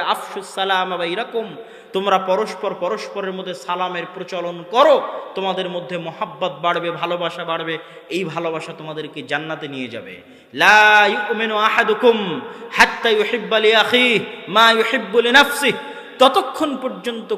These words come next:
কোনো মুমিন মুমিন হতে পারবে না, যতক্ষণ না সে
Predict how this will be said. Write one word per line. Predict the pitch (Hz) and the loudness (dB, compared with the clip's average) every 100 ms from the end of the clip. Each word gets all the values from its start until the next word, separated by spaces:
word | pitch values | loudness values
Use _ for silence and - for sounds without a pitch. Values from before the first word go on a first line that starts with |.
| - | -6
কোনো | 214 214 | -6 -6
মুমিন | 196 285 - 233 220 202 190 185 | -4 -4 -4 -4 -2 -4 -6 -2
মুমিন | 294 349 392 370 | -2 0 0 0
হতে | 240 240 240 | -2 -4 -2
পারবে | 214 202 196 | -2 -4 -4
না, | 175 151 113 - - - 135 | -4 -4 -6 -12 -18 -18 0
যতক্ষণ | 240 240 392 - - 277 269 | 2 2 -2 -4 -6 -6 -4
না | 226 | -6
সে | - - | -4 -4